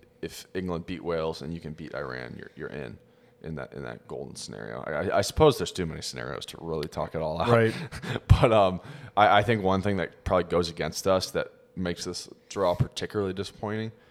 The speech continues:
Speaker 1: is that if England beats us, England is likely gonna throw their quote-unquote second string,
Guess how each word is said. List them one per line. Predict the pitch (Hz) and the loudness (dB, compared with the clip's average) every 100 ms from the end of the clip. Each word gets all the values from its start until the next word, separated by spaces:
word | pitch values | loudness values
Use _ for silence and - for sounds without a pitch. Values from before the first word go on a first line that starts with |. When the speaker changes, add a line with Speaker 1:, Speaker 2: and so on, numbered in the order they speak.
| _ _ - | _ _ -10
Speaker 1:
is | 90 85 | -8 0
that | 87 85 - | 2 2 -2
if | 92 | -6
England | 87 117 113 98 - | -2 2 2 0 -4
beats | - 92 - 90 | -6 -6 -6 -6
us, | 78 69 - - _ _ _ _ _ _ _ _ _ | -6 -6 -8 -12 _ _ _ _ _ _ _ _ _
England | 98 101 95 | -2 0 0
is | 90 87 | -2 -2
likely | 90 90 90 92 | 0 0 0 -4
gonna | 90 85 | -4 -6
throw | - 82 82 | -4 -2 -2
their | 76 73 | -4 -6
quote-unquote | - 95 - 87 85 - 85 - | -2 0 2 0 0 -2 -4 -2
second | - 123 - - | 0 0 0 -6
string, | - 82 71 73 | -6 -6 -8 -8